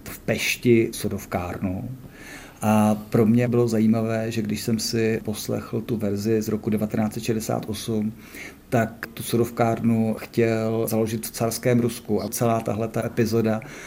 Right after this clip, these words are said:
se neodehrává v Rakousku-Uhersku,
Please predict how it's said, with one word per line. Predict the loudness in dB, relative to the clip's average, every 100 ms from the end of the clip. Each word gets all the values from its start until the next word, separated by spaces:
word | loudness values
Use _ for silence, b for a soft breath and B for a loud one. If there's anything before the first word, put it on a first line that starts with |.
| B
se | -2 4
neodehrává | 6 6 4 4 2 2 2 2 2 0 0
v |
Rakousku-Uhersku, | -2 2 2 4 4 6 6 4 2 -2 -2